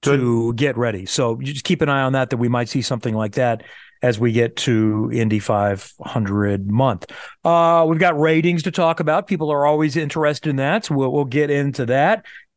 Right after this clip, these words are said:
Speaker 1: I saw a little bit of news on the Nashville event and its future over the weekend in local media, so we'll do that. And I'm sure there's still many other things we need to talk about, including what, going back to the Acura Grand Prix of Long Beach. Trackside, ninety-three five, one oh seven five The Fan.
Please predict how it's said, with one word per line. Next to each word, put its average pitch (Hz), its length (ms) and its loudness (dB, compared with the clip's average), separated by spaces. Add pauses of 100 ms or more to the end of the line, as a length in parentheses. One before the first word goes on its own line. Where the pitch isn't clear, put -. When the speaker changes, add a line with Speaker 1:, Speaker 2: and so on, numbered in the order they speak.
Speaker 1:
I 143 120 0
saw 185 180 2
a 180 40 2
little 185 180 2
bit 170 120 2
of 170 100 2
news 208 320 2
on 185 140 0
the 156 60 0
Nashville 185 680 0
event 190 360 0
and 165 140 -2
its 151 140 -6
future 226 440 0
over 170 240 0
the 160 60 0
weekend 175 560 0 (320)
in 147 240 0
local 165 300 0
media, 175 420 2
so - 140 -4
we'll 135 200 0
do 123 280 0
that. 143 340 0 (280)
And 135 580 0
I'm 131 100 -2
sure 147 240 -2
there's 220 160 -2
still 135 220 -2
many 127 260 0
other 123 180 0
things 123 300 -4
we 123 140 0
need 113 160 -2
to - 40 -6
talk 131 220 0
about, 139 220 0
including 151 400 -2
what, 139 160 -4
going 139 220 0
back 135 280 -2 (220)
to 143 100 -4
the 131 120 -2
Acura 139 360 0
Grand 143 300 -2
Prix 165 180 0
of 156 80 0
Long 170 240 0
Beach. 220 300 -2
Trackside, 202 640 0
ninety-three 214 380 0
five, 214 300 0
one 196 120 -2
oh 202 40 0
seven 202 280 -2
five 214 240 0
The 156 80 -8
Fan. 196 520 -2